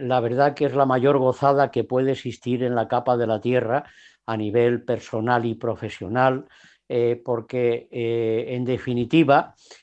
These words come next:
eh, transmitiendo la musicoterapia con más de cuarenta años que lo llevo a mis espaldas, ahora que hay un gran reconocimiento, eh, después de toda esa trayectoria, no fácil,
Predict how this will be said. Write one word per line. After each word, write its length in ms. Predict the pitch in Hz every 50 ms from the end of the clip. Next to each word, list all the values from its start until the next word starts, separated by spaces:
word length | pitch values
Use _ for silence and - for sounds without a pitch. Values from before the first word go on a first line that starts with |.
| _ _
eh, 300 | - 120 117 117 117 117 -
transmitiendo 800 | - 131 127 113 120 123 120 123 127 127 147 143 143 143 139
la 140 | 135 135 135
musicoterapia 1120 | 131 131 131 - - 135 - 123 120 113 127 127 147 156 151 151 147 131 123 120 107 -
con 280 | - 113 107 110 110 107
más 280 | 110 123 135 139 127
de 120 | 117 127 110
cuarenta 600 | - 113 110 113 127 123 127 113 123 120 120 127
años 420 | 131 120 117 113 107 101 104 - _
que 160 | - 107 104
lo 160 | 101 104 107
llevo 400 | 104 113 123 123 117 113 113 113
a 140 | 107 104 104
mis 640 | 104 104 104 101 101 98 101 101 104 95 - - -
espaldas, 640 | 101 - - - 156 156 135 123 143 190 - - _ _ - - - - - -
ahora 400 | 113 107 113 123 127 127 127 -
que 120 | - 120
hay 160 | 113 120 120 120
un 160 | 123 120 110
gran 380 | 107 110 123 131 123 123 120
reconocimiento, 1200 | - - 117 - - 110 104 107 104 - - 95 98 104 117 131 143 139 135 120 117 - 139 170 - - - - - - _ _ _ _ -
eh, 680 | - 110 107 104 104 104 104 104 104 104 104 101 98 104
después 460 | 107 104 98 - _ - 123 123 110
de 120 | 110 110
toda 280 | 107 - 113 110 110 110
esa 180 | 107 - 117 110
trayectoria, 880 | - 110 113 104 92 104 98 - - 131 131 120 120 127 127 143 - - - - _ _ _
no 340 | - 113 117 123 131 135 127
fácil, 600 | - - 143 151 - - - 143 180 226 -